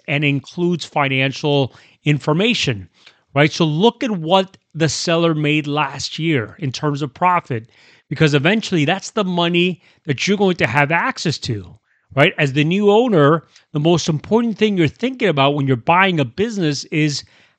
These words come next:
"How much money am I going to make for me?" Not how much money is the ma-, is the business making before expenses, is how much money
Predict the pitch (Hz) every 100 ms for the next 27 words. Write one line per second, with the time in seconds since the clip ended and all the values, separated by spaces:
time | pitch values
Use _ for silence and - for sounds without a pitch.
0 | _ 143 220 254 233 226 - - 185 202
1 | 202 190 - 175 180 180 185 175 180 185
2 | - 143 143 240 165 - - _ _ _
3 | _ - 165 156 247 285 123 90 _ _
4 | _ 165 208 - 262 262 - 214 220 214
5 | 156 143 143 160 - 156 123 131 143 170
6 | 165 127 - 139 214 - 151 127 131 117
7 | - 247 302 160 117 110 _ _ _ _
8 | 139 - - 139 135 175 156 123 - 220
9 | 220 - 190 190 175 -